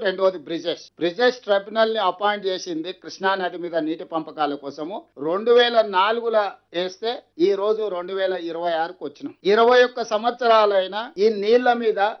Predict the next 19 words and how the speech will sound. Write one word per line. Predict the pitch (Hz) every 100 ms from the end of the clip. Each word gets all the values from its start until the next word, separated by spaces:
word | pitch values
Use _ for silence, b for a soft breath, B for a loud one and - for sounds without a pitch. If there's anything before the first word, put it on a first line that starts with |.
| -
జడ్జిమెంట్ | 185 185 247 240 220 180
రాలే. | 185 190 - _ 220
ఇంకా | 240 226 202
ఎన్నేళ్లకు | 226 254 262 254 247
వస్తుందో | 233 240 247 262 _ -
దానికి | 196 202 202 180
లెక్కలేదు. | 196 202 175 - _ 160
అట్లాంటిది | 170 - 254 262 254 226 254 277 _ 175
ఆ | 196 190
జడ్జిమెంట్ | 208 208 285 285 277
వచ్చేంత | 240 247 226 226 208
వరకు | 196 202 247 262 - _ 147
ఐదు | 196 247
వందల | 247 240 226 220
పన్నెండు | 190 208 214 202 180
ఆంధ్రప్రదేశ్ | 185 202 190 202 175
వాడుకుంటది, | 170 170 170 170 170 -
రెండు | 165 190
వందల | 202 196